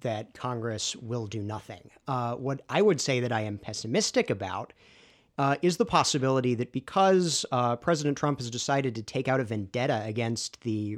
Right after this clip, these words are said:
Republican leadership, that the chances for any sort of comprehensive deal will be, will be broken, and that instead what we'll see is either a temporary or permanent extension of, uh,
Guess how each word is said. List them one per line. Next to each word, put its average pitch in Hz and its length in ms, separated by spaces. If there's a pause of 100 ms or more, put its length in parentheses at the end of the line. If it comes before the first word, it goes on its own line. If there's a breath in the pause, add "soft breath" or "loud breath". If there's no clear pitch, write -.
Republican 117 460
leadership, 147 560 (500 soft breath)
that 147 200
the 143 160
chances 190 520
for 147 180
any 139 200
sort 135 240
of 127 100
comprehensive 110 800
deal 139 560
will 113 200
be, 98 300 (120)
will 131 180
be 107 100
broken, 104 480 (320 soft breath)
and 123 140
that 123 80
instead 165 380
what 135 200
we'll 117 140
see 196 380
is 139 280
either 160 300
a 135 40
temporary 180 640
or 147 200
permanent 180 480
extension 117 720 (580 soft breath)
of, 123 560
uh, 113 380